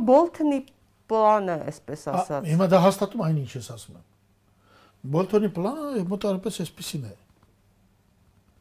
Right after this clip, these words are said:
Speaker 2: Ըստ էության, հանձնեք Ղարաբաղը։ Ունեցեք զրո պրոբլեմ Ադրբեջանի հետ։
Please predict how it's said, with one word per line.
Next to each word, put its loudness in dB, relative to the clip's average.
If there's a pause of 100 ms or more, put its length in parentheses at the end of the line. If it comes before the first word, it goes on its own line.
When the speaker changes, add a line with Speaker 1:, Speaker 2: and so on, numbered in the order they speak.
(140)
Speaker 2:
Ըստ 0
էության, -10 (640)
հանձնեք -2
Ղարաբաղը։ -14 (2000)
Ունեցեք 2
զրո 0
պրոբլեմ -8
Ադրբեջանի -12
հետ։ -18